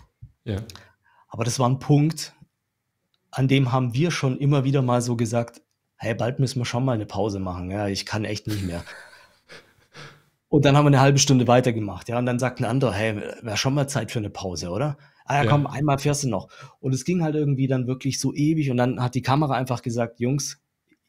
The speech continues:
Speaker 2: jetzt müsst ihr eine Pause machen.“ Also, so hab ich das empfunden.
Speaker 1: Also, das
Speaker 2: Ich
Speaker 1: war
Speaker 2: hätte
Speaker 1: mehr
Speaker 2: nie
Speaker 1: die
Speaker 2: damit
Speaker 1: Ka-, Kamera,
Speaker 2: gerechnet,
Speaker 1: die mit
Speaker 2: dass die
Speaker 1: euch
Speaker 2: so lange
Speaker 1: Gnade
Speaker 2: durchhält.
Speaker 1: hatte, als dass sie selber irgendwie Probleme hatte.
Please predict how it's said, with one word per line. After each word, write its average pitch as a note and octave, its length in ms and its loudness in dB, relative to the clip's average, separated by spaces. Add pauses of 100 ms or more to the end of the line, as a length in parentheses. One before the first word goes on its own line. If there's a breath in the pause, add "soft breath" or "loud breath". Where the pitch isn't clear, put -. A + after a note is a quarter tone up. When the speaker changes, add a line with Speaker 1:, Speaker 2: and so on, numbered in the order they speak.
Speaker 2:
jetzt - 260 -4
müsst C3 220 2
ihr C3+ 80 0
eine A#2+ 120 2
Pause F#2 340 -4
machen.“ D#2+ 220 -10
Also, G2+ 140 -10
so B2 160 0
hab C3 160 -4
ich C3 140 -4
das - 180 -6
empfunden. G2 640 -8 (1200 soft breath)
Speaker 1:
Also, G#2 140 0
das - 80 2
Speaker 2:
Ich - 60 2
Speaker 1:
war A#2 60 6
Speaker 2:
hätte A2+ 80 6
Speaker 1:
mehr A#2 120 6
Speaker 2:
nie E3+ 60 6
Speaker 1:
die F3+ 60 6
Speaker 2:
damit D#3 120 4
Speaker 1:
Ka-, C#3 140 4
Kamera, A#2+ 280 6
Speaker 2:
gerechnet, C3+ 100 4
Speaker 1:
die C#3 40 6
mit C3+ 80 4
Speaker 2:
dass - 80 -4
die A#2 60 6
Speaker 1:
euch C3+ 100 8
Speaker 2:
so B2+ 80 4
lange B2 100 4
Speaker 1:
Gnade G#2 240 4
Speaker 2:
durchhält. G#2 140 4
Speaker 1:
hatte, A2 200 4
als A2+ 140 -2
dass G#2 140 0
sie A2 80 0
selber G#2 280 2
irgendwie F#2+ 220 -2
Probleme F#2+ 480 -4
hatte. E2+ 260 -10